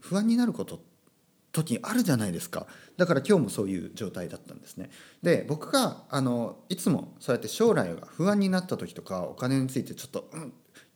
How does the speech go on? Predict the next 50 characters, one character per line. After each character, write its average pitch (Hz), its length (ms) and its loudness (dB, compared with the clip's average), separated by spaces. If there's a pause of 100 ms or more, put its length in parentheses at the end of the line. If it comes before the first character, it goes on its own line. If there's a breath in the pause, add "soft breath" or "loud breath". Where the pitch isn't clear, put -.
(400)
大 156 140 -2
丈 180 120 6
夫 165 40 4
か - 200 4
な？」 160 100 6
と - 80 -6
か - 120 0
思 131 100 4
っ 143 60 2
た - 100 0
時 104 180 0
と 92 100 -8
か、 107 300 2 (420 loud breath)
な 135 140 4
ん 175 60 2
か 127 100 2
漠 113 240 0
然 151 200 2
と 147 120 2
ね、 143 340 0 (600 soft breath)
な 123 100 -2
ん 113 40 -2
か 110 80 -2
人 139 220 2
生 123 140 -2
に 101 60 -2
つ - 120 -4
い 101 80 -2
て 104 220 0
ち - 100 -6
ょ - 40 -6
っ - 20 -12
と - 80 -12
悲 - 100 -16
観 120 220 -6
的 - 160 -12
に 127 100 0
な 123 80 -2
っ 123 40 -8 (320)
て 90 100 -8
し - 140 -10
ま 87 80 -6
う、 85 100 -10 (200 loud breath)
ち - 80 -4
ょ 131 40 -4
っ - 20 -4
と - 60 -8
不 120 200 -4
安 135 140 2
に、 135 160 -2